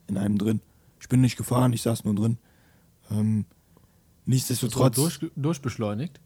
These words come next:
Speaker 1: Nein, wie gesagt, ich saß nicht, äh, ich
Speaker 2: Also
Speaker 1: saß nur drin, ich bin aber nicht gefahren.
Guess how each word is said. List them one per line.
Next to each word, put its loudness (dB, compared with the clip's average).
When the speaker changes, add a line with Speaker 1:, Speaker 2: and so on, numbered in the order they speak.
Speaker 1:
Nein, 4
wie 4
gesagt, 0
ich -4
saß 0
nicht, -2
äh, 4
ich 0
Speaker 2:
Also 2
Speaker 1:
saß 2
nur 4
drin, 2
ich -12
bin 0
aber 2
nicht -2
gefahren. -2